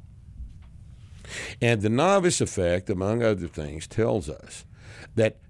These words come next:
no matter what you do, if you've been doing nothing,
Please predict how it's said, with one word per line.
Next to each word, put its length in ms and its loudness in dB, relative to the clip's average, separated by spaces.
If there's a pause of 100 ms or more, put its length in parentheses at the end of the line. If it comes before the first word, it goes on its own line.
no 220 4
matter 380 4
what 480 4
you 340 2
do, 380 4 (100)
if 220 -6
you've 200 4
been 220 2
doing 520 2
nothing, 380 2